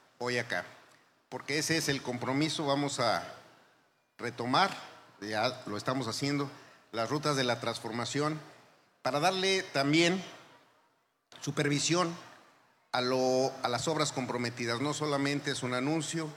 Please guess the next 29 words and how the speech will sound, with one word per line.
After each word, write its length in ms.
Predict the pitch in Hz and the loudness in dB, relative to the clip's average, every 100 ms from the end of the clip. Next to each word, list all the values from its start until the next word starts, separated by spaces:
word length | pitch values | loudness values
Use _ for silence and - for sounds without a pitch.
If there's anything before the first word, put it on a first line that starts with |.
| - - - _ _ _ _ _ _ | -16 -20 -20 _ _ _ _ _ _
yo 140 | 131 135 | -6 -2
no 320 | 135 131 120 - | 0 0 0 -2
pongo 280 | 135 135 127 | -2 -2 -4
primeras 440 | - 127 131 123 | -2 0 0 0
piedras 600 | - 135 135 131 131 - - - - - _ _ _ _ - | 0 0 2 0 -2 -8 -16 -20 -20 -20 _ _ _ _ -8
ni 140 | 117 | -4
doy 180 | 117 139 | -2 2
banderazos, 600 | 135 123 117 120 120 107 | 2 2 2 2 0 -4
yo 120 | 123 | -2
voy 200 | 120 123 | 0 0
a 40 | 113 | 2
la 240 | 107 95 98 - - - - - _ _ _ _ _ | 4 4 2 -6 -16 -20 -20 -20 _ _ _ _ _
supervisión 600 | 127 - 123 123 131 170 | -8 0 2 2 4 4
de 80 | 151 | 6
las 220 | 123 139 | 4 2
obras 480 | 160 175 180 - - - - - | 0 2 0 -4 -10 -16 -20 -14
y 80 | - | -6
a 40 | 117 | -4
la 80 | |
entrega 520 | 120 120 147 143 143 - | -2 0 4 6 4 2
a 80 | 117 | -2
las 160 | 110 | -4
comunidades. 640 | - 113 117 117 120 113 147 | -4 -4 -2 0 0 0 -4
Y 80 | 143 | -4
por 180 | 175 | -2
eso 180 | 214 233 | -2 0
es 60 | 208 | 0
muy 120 | 214 | 0
importante 720 | 202 170 151 175 175 165 160 | -2 -4 -2 0 0 0 0